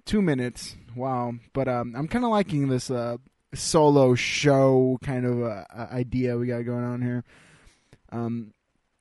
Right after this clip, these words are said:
it's kinda nice. Uh, so I'm gonna try to go on for as long as I can because, uh, and, and, uh, another, there's a couple diff-, there's a couple of things here that are, uh,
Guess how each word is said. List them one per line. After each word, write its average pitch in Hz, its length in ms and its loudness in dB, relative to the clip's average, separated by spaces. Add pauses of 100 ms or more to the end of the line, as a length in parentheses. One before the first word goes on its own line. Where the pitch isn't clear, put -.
(500)
it's - 120 -12
kinda 127 260 -4
nice. 123 340 -6
Uh, 120 160 -4
so 131 140 -2
I'm 143 80 -2
gonna 160 140 -4
try 165 160 0
to 151 80 -2
go 135 160 0
on 135 180 -2
for 135 160 -4
as 123 160 -4
long 151 500 -2
as 147 140 -2
I 156 140 -2
can 170 580 -2
because, 143 340 0
uh, 123 280 -4 (200)
and, 190 180 0
and, 190 200 2
uh, 175 220 4
another, 170 360 4
there's 214 220 2
a 247 120 -2
couple 196 320 2
diff-, 156 360 -2
there's 190 240 2
a 190 80 -2
couple 170 280 -2
of 151 60 -4
things 135 280 -4
here 131 240 -4
that 131 120 -4
are, 123 200 -4
uh, 117 440 -6